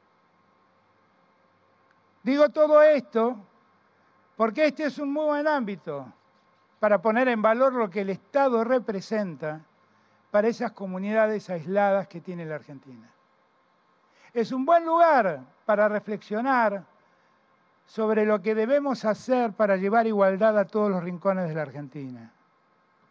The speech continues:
Es un buen momento para darnos cuenta que la igualdad no impera entre nosotros, que la desigualdad es grande y que debemos terminar con esa desigualdad.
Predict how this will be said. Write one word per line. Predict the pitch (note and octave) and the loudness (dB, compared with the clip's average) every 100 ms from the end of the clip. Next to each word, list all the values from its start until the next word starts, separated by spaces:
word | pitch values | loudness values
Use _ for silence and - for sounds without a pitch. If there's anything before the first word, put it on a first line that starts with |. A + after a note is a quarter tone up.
| _ _ _ _ _ _ _ | _ _ _ _ _ _ _
Es | G#3 - | -10 -6
un | G3+ | -4
buen | G3+ C4+ | 0 0
momento | B3 B3 B3+ C4+ F#3+ C#3 E3+ | 0 0 0 -2 -2 -6 -8
para | F3 E3 | -6 -2
darnos | F3+ G3+ G3 G3 | 0 0 -2 -6
cuenta | G#3+ F#3 C3 D#3 D3+ D3+ _ _ _ _ | -6 -6 -8 -12 -12 -16 _ _ _ _
que | F#3 | -4
la | F3+ | -2
igualdad | F3 F#3 F3+ G#3 G3+ | 2 2 4 2 2
no | G3 G3+ | 0 -2
impera | F#3 G#3 F3+ | 0 0 0
entre | F3 E3 D#3+ | -4 -6 -8
nosotros, | D#3 F3 D3+ D#3 D3+ | -8 -6 -8 -8 -14
que | - | -10
la | D3 | -8
desigualdad | D3+ C#3 D3+ D3 D3+ F3+ | -8 -10 -12 -8 -4 -2
es | F3 | -4
grande | D#3 F3 D3 C#3 C#3+ - _ - | -6 -6 -6 -10 -12 -14 _ -18
y | F3 | -12
que | F3 | -8
debemos | D#3 F3 F3+ E3+ | -6 -6 -6 -8
terminar | F3 D3+ D3 D#3 F#3 E3+ D3 | -8 -8 -8 -4 2 2 0
con | D3 C3+ | -6 -12
esa | C3+ C#3 | -14 -16
desigualdad. | C3 B2 C3 B2+ B2 A2+ | -18 -20 -20 -20 -20 -20